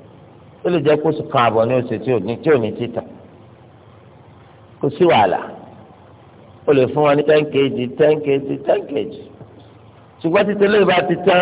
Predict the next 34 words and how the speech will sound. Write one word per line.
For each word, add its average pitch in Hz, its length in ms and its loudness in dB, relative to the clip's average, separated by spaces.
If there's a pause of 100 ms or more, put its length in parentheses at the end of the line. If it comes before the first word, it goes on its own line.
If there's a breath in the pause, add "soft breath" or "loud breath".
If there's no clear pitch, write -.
(120)
ẹni 165 240 0
títí 170 260 -4
ẹ 160 100 4
tán 170 220 2
nìkan 139 320 2
lọ́ọ́ 139 160 4
bá 110 120 4
wá 113 180 4
tiẹ̀ 110 240 -2
mí 117 160 -4
wá. 90 140 2 (1120 loud breath)
Yàtọ̀ 143 320 2
sẹ́ni 165 300 2
tó 175 120 0
ń 185 100 2
kó 170 140 4
pamọ́ 165 400 2
lé. 165 160 2 (1400)
Torí 180 220 2
pé 190 140 0
ó 208 40 4
ní 196 140 2
iye 180 140 4
ìgbà 139 180 2
tá 160 120 2
a 160 80 2
lè 165 120 2
kó 185 160 0
oúnjẹ 165 260 2
pamọ́, 165 380 0
irú 170 140 4
àwọn 151 180 4
oúnjẹ 143 320 2
yẹn 147 280 2